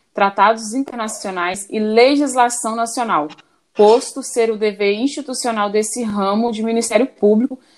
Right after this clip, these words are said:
defender a ordem legal e constitucional, evitando todos os seu-, evitando, perdão, evitando todos os seus esforços para a tutela do trabalho, pugnando para que trabalhadores,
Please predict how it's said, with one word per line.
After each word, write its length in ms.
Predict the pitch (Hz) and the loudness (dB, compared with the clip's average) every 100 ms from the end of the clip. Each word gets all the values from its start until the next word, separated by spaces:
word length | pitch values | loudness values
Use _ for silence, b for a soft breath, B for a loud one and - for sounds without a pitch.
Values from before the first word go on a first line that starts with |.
| b | b
defender 560 | 190 220 226 240 208 190 | 2 2 2 0 4 6
a 140 | 180 | 6
ordem 380 | 180 214 262 254 | 6 4 2 -4
legal 480 | 226 185 190 202 220 | -6 -4 -2 -2 -4
e 40 | - | -6
constitucional, 1040 | - 269 311 - 240 - 196 170 175 208 b b b - | -2 0 -2 -8 -8 -6 -4 0 0 -2 b b b 0
evitando 720 | 214 214 214 202 208 233 254 | 0 0 -2 0 0 -2 -6
todos 440 | - 240 277 269 | 4 4 4 0
os 160 | 285 - | -4 0
seu-, 180 | 240 - | -2 2
evitando, 540 | 214 226 - 202 185 | 0 0 -4 -4 -4
perdão, 400 | 185 202 180 170 | -4 -2 0 0
evitando 540 | 190 220 - 202 226 | 0 -2 -2 -2 -2
todos 480 | 220 - 226 254 262 | -4 4 6 6 2
os 100 | 269 | -2
seus 220 | 262 220 208 | 0 0 0
esforços 640 | - - 175 202 - - | -4 2 2 2 -4 -2
para 220 | 208 196 | 2 2
a 40 | 208 | 0
tutela 520 | 262 - 220 208 226 | -6 -2 4 4 4
do 120 | 233 | 0
trabalho, 520 | 262 254 208 151 151 - _ _ _ _ | -2 0 2 0 -4 -14 _ _ _ _
pugnando 580 | 220 214 220 208 214 226 | -2 0 -2 -2 -2 0
para 220 | 226 214 | 0 0
que 100 | 214 | -2
trabalhadores, 960 | - 190 180 170 165 170 185 233 - | -4 0 0 0 0 0 0 0 -6